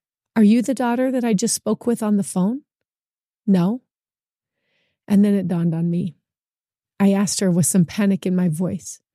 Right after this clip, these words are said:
"Did he die?" With loving, concerned eyes, she nodded her head and said, "He did. Just a little bit ago."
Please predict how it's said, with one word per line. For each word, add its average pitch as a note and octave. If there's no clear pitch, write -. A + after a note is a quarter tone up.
"Did -
he D#4
die?" A3+
With G#3
loving, A3
concerned G3+
eyes, F#3+
she -
nodded G#3+
her G#3+
head G#3+
and -
said, A#3
"He -
did. -
Just G#3+
a A#3+
little A3+
bit G#3
ago." A3+